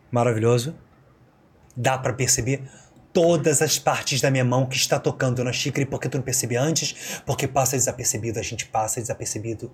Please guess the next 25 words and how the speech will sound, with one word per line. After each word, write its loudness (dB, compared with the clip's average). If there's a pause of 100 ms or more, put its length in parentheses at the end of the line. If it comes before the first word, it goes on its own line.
os -4
detalhes -2
que -12
Deus -2
nos -4
mostra. -8 (1040)
Deus 4
fala 4
com 0
a 4
gente -2
o 0
tempo -6
todo. -8 (1400)
Tá -4
pensando 0
assim, -2
"Ai, -2 (1120)
vou 2
terminar 2
o 2
relacionamento, -4
não 0
aguento 2
mais. -8